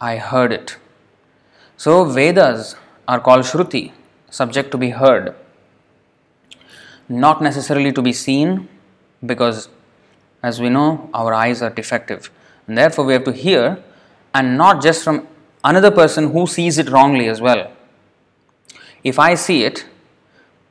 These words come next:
because when we see things in this world, we see it imperfectly. Our vision is not good, good enough to understand things as they are.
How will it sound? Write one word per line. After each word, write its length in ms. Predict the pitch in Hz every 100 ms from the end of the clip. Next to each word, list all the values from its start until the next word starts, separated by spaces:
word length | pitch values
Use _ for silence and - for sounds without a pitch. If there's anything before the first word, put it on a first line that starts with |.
| _ _ _ - - -
because 260 | - 135 123
when 200 | 120 131
we 100 | 165
see 200 | 156 160
things 360 | 147 135 110 113
in 100 | 117
this 140 | 113
world, 320 | 120 104 101 - -
we 220 | 120 120
see 280 | 117 135 127
it 160 | 123 - 127
imperfectly. 580 | 123 127 120 101 98 - _ _
Our 220 | 120 120
vision 240 | 117 120 120
is 100 | 110
not 320 | 110 - - _ _ _ 117
good, 260 | 127 - - _ _ _ _ _ -
good 100 | 123
enough 360 | 110 120 - - _ _
to 80 | 127
understand 400 | 113 113 123 117
things 200 | 120 117
as 120 | 110 107
they 100 | 113
are. 240 | 110